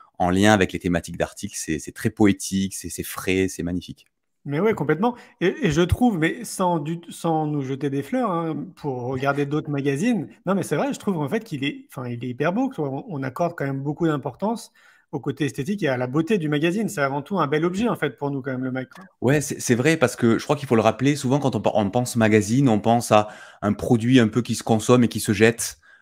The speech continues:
Speaker 1: euh, style un peu, on appelle ça magazine de gare. C'est clairement pas comme ça, nous, qu'on a construit, euh, Innovation en éducation. Je t'apprends rien, hein, depuis le début. C'est vraiment comme un magazine qui se garde,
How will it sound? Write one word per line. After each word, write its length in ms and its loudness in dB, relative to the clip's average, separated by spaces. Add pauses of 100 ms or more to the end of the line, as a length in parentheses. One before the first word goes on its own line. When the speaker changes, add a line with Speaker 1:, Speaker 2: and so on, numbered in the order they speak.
(160)
Speaker 1:
euh, 140 2
style 240 0
un 80 4
peu, 100 0
on 40 2
appelle 180 -2
ça 120 2
magazine 360 2
de 80 4
gare. 460 2 (640)
C'est 140 -8
clairement 300 2
pas 120 4
comme 180 4
ça, 160 0
nous, 100 2
qu'on 160 -2
a 60 -2
construit, 480 -6
euh, 160 0
Innovation 400 -4
en 20 -2
éducation. 640 -4
Je 60 -10
t'apprends 240 -8
rien, 240 -2
hein, 40 -6
depuis 200 -6
le 60 -10
début. 280 0
C'est 120 -4
vraiment 220 0
comme 200 0
un 100 2
magazine 420 0
qui 140 -12
se 120 -4
garde, 440 0